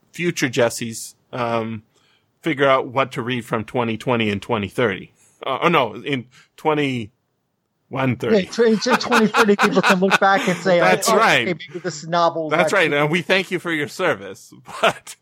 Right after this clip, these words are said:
Speaker 2: In,
Speaker 1: I
Speaker 2: in
Speaker 1: don't
Speaker 2: adva-,
Speaker 1: wanna,
Speaker 2: in
Speaker 1: it
Speaker 2: advance,
Speaker 1: sucks to
Speaker 2: yes.
Speaker 1: be you, is what I'm saying, 'cause you don't, y-, you know, like, uh, the fact that, uh, I get to read Herman Melville's Moby Dick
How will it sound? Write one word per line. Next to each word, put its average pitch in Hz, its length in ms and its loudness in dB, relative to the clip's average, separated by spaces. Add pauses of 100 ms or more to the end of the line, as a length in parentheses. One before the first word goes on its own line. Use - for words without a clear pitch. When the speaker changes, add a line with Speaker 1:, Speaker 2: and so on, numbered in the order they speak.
(220)
Speaker 2:
In, 220 140 4
Speaker 1:
I 247 100 2
Speaker 2:
in 220 60 4
Speaker 1:
don't 226 100 4
Speaker 2:
adva-, 220 40 4
Speaker 1:
wanna, 160 280 4
Speaker 2:
in 208 140 4
Speaker 1:
it 208 160 2
Speaker 2:
advance, 170 300 2
Speaker 1:
sucks 190 280 2
to 170 120 0
Speaker 2:
yes. 135 200 2
Speaker 1:
be 143 60 0
you, 117 260 0
is 110 200 -10
what 127 160 -2
I'm 120 120 -2
saying, 110 220 -8
'cause - 320 -12
you 139 100 -4
don't, 143 320 2
y-, 156 240 -8
you 151 120 -6
know, 123 300 0 (600)
like, 131 180 -6
uh, - 460 -16 (140)
the 139 120 -6
fact 151 340 -2
that, 131 220 -2 (140)
uh, 113 400 -2 (180)
I 123 120 -4
get 123 220 -4
to 123 100 -2
read 117 420 -2 (200)
Herman 127 380 2
Melville's 110 640 2 (220)
Moby 110 340 -2
Dick 135 420 0